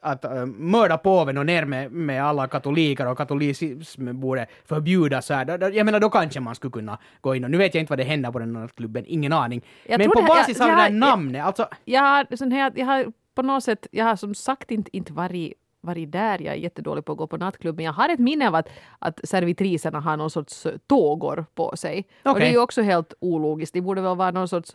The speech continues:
Speaker 2: för det första, kvinnor och Vatikanen är ju inte sådär. De borde ju vara nunnor eller
Speaker 1: Ja, precis,
Speaker 2: kardinaler
Speaker 1: precis.
Speaker 2: eller såna roliga schweiziska vakter eller något sånt där. Men, men,
Speaker 1: Men,
Speaker 2: ja.
Speaker 1: men, men fascinerande att, att, att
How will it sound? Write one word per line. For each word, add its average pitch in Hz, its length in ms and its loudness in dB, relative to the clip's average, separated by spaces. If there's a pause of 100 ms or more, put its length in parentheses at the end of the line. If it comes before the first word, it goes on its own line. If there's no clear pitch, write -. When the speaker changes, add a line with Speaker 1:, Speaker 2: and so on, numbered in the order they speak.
Speaker 2:
för 208 60 -2
det 202 80 2
första, 220 280 0
kvinnor 208 360 0
och 156 80 -4
Vatikanen 165 600 0
är 143 40 -6
ju 147 80 -6
inte 160 120 -10
sådär. 147 240 -6 (160)
De 196 140 0
borde 233 160 6
ju 233 40 6
vara 220 140 6
nunnor 208 680 6
eller 156 200 2
Speaker 1:
Ja, 220 260 8
precis, 190 280 -2
Speaker 2:
kardinaler 190 840 4
Speaker 1:
precis. 160 80 -2
Speaker 2:
eller 151 140 -4
såna 180 220 -6
roliga 165 380 -2
schweiziska 185 500 -6
vakter 160 360 -2
eller 151 160 -6
något 160 240 -6
sånt 165 160 -10
där. 165 140 -2
Men, 165 280 -12
men, 180 160 -6
Speaker 1:
Men, 233 140 2
Speaker 2:
ja. - 60 -2
Speaker 1:
men, 269 200 0
men 277 120 2
fascinerande 269 680 4
att, 151 100 -4
att, 156 220 -2
att 156 180 -4